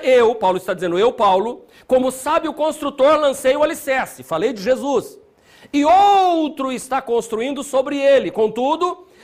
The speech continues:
veja cada um como constrói." Ei, você tá salvo pela graça, pregamos a mensagem salvadora de Jesus,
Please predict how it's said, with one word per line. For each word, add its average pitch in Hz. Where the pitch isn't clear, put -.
veja 202
cada 214
um 339
como 285
constrói." 262
Ei, 220
você -
tá 180
salvo 220
pela 190
graça, 285
pregamos 220
a 196
mensagem 208
salvadora 196
de 147
Jesus, 208